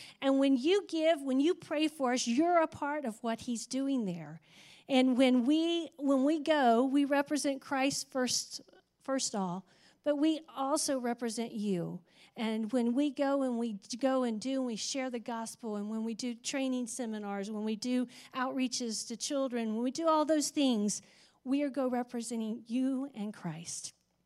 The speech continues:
And so you are a part of what God is doing in Sierra Leone. So I want you to feel a part of that. And as we would say in Sierra Leone, in Creole, "Tanky, tanky, tanky."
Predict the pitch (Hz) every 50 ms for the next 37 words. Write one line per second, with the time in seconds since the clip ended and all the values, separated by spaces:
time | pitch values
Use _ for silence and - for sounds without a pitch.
0 | - - - 262 262 - - 247 220 220 202 240 269 294 - 247 269 254 269 269
1 | 262 269 - - 208 208 202 185 - 202 196 - - 185 180 180 180 175 - -
2 | - 185 180 180 185 185 180 175 - - 185 175 180 180 175 185 180 180 180 175
3 | 180 185 - - 233 220 233 277 277 269 - - - 240 - - 240 233 226 226
4 | - - - 220 214 208 202 196 208 196 208 233 254 - - - - - - -
5 | - 269 269 294 311 330 302 294 277 277 294 320 294 294 339 330 330 330 285 -
6 | - - 277 277 277 269 277 262 - - - 277 262 262 269 285 302 320 320 320
7 | 277 247 247 247 254 269 262 262 277 277 - - - 302 285 262 226 208 208 202
8 | 196 208 220 254 247 - - _ _ _ _ _ - - 254 240 240 247 - -
9 | 277 277 285 - _ - - 240 226 196 185 185 - - 196 202 220 208 _ -
10 | 160 185 170 165 - - - 165 165 170